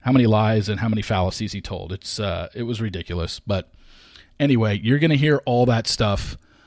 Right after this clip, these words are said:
on the podcast. It's, it's really good. And like I said, it's just a way to lay it out there of, hey, Aaron had his say yesterday. Obviously, Beth, myself, don't agree with pretty much ninety percent of it.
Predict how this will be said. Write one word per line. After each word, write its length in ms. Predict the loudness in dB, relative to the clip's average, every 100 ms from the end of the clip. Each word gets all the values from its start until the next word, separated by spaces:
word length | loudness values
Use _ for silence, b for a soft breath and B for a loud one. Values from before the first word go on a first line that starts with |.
| b b 0
on 220 | 2 4
the 80 | 4
podcast. 720 | 2 2 0 -2 0 -2 -4
It's, 320 | -6 -4 -6 -4
it's 220 | -6 2
really 300 | 6 8 8
good. 320 | 8 8 8
And 100 | 4
like 160 | 0 0
I 80 | 2
said, 320 | 2 2 2
it's 240 | 0 -4
just 240 | -4 -2 0
a 60 |
way 200 | 6 6
to 80 | 6
lay 280 | 4 4 4
it 80 | 4
out 260 | 0 0
there 340 | -4 -6 -12 -18 -2
of, 460 | 2 2 0 -4 -14 _ _
hey, 320 | -2 -2 -2 -6 _ _ _ _
Aaron 240 | 0 4 6
had 180 | 6
his 240 | 6 6 6
say 160 | 4
yesterday. 720 | 6 6 4 2 6 6 6 2 b b b b b b b
Obviously, 680 | -4 0 2 4 6 6 2 -6 _ _
Beth, 440 | 0 4 2 0 -4
myself, 560 | -2 2 2 2 0
don't 200 | 0 2
agree 400 | 2 4 4 4
with 320 | 4 2 0
pretty 200 | 2 4
much 280 | 6 4 4
ninety 260 | 4 4 4
percent 320 | 2 4 4
of 80 | 6
it. 160 | 4